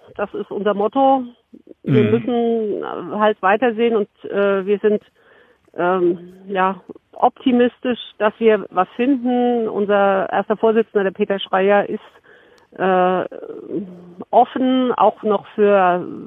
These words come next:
Speaker 1: wenn jemand jetzt was hört und sagt, „Hier, unsere Anlage könnte auch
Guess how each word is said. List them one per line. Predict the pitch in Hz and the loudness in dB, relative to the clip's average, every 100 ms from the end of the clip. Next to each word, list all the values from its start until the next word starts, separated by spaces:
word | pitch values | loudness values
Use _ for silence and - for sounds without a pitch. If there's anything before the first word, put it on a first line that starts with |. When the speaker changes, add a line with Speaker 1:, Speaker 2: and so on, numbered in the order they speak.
| 202 | -10
Speaker 1:
wenn | 196 190 180 196 | -2 0 0 0
jemand | 196 190 | 0 -2
jetzt | 196 190 | -4 -6
was | - - | -8 -4
hört | 208 220 214 | 0 0 0
und | 185 | -2
sagt, | 196 196 _ - - _ | 0 0 _ -20 -20 _
„Hier, | 220 226 208 | 0 2 2
unsere | - 208 - | 0 -2 -2
Anlage | 156 190 190 202 180 | -2 0 -2 -4 -6
könnte | - 208 196 | -2 -2 0
auch | 196 247 | 2 0